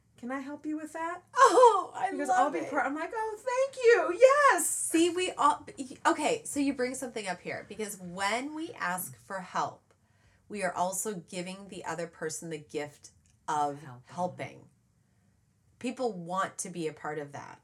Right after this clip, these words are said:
Speaker 1: Mm-hmm.
Speaker 2: They actually wanna help you.
Speaker 1: Yeah.
Speaker 2: They're receiving at the same time.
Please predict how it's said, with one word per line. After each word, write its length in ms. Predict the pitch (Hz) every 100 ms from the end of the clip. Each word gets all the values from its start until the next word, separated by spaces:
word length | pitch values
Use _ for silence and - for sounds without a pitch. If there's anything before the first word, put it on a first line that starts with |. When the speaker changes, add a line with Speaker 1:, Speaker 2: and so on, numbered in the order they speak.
| -
Speaker 1:
Mm-hmm. 340 | 151 139 143 151 160 _ _ _ _
Speaker 2:
They 280 | - 160 175
actually 600 | - 185 180 - 190 175
wanna 420 | 165 151 156 151
help 300 | 147 147 143
you. 140 | - 76 - _ _
Speaker 1:
Yeah. 180 | 151 123 123 _ _ _ _ _ _ _ _ _ _ -
Speaker 2:
They're 140 | 208
receiving 560 | 226 247 - 247 226 196
at 80 | 175
the 80 |
same 240 | 175 180 165
time. 400 | 165 170 139